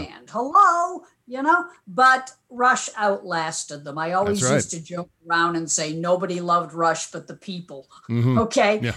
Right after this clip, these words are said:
Speaker 1: So, I mean, the critics kept them out for years.
Speaker 2: Yeah.
Speaker 1: I kept fighting.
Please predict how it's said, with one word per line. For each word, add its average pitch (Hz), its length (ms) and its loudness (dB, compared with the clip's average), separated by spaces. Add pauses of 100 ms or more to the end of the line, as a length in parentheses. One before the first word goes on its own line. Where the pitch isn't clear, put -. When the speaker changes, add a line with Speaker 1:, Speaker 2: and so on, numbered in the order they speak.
Speaker 1:
So, 208 320 4
I 202 80 6
mean, 196 340 -2 (140)
the 202 100 -6
critics - 840 0 (160)
kept - 320 -6
them 214 240 2
out 190 300 0 (320)
for 190 100 -8
years. 160 720 -8
Speaker 2:
Yeah. 85 260 -8
Speaker 1:
I 262 160 2
kept 359 340 -2
fighting. 294 400 0